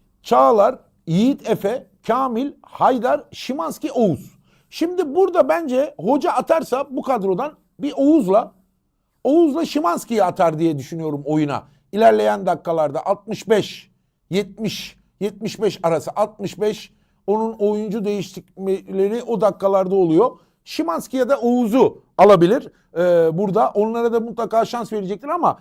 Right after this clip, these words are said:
Fenerbahçe ikinci yarıda oyunu garanti altına alabilmesi adına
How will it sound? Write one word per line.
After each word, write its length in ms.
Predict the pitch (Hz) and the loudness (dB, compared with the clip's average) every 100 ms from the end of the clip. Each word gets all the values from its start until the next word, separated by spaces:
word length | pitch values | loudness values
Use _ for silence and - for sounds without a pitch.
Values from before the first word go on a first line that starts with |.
| _ - | _ -6
Fenerbahçe 580 | 240 370 359 294 - | -2 -2 -2 -4 -4
ikinci 400 | - 208 285 277 | -8 -6 -4 0
yarıda 460 | 339 269 226 302 - _ _ - | 2 2 2 0 -2 _ _ 2
oyunu 520 | 240 277 294 320 202 | 2 4 0 -4 0
garanti 440 | 247 262 262 330 | 2 2 0 0
altına 340 | 269 - 240 233 | 0 -2 -4 0
alabilmesi 560 | 233 226 233 240 277 | 0 -2 -4 -2 0
adına 480 | 262 185 208 311 | 0 -2 -2 -4